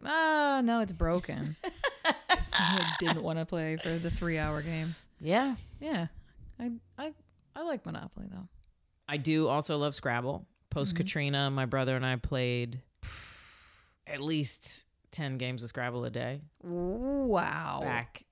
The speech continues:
Speaker 2: to back to back to back. <laughs> Um,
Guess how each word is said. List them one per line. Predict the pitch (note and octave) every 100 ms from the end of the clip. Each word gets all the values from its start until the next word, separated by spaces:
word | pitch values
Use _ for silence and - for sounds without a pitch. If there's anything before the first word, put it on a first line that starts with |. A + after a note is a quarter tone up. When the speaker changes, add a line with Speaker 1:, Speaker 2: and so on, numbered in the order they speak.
| -
Speaker 2:
to | C#3
back | G#2+ A#2+ A2+ A2+ - - - -
to | D3+
back | A2+ A#2 G#2 - - - -
to | - A#2
back. | - - C#3+ - - - - C#4+
<laughs> | A3+ -
Um, | A#3+ A3+ A#3 A3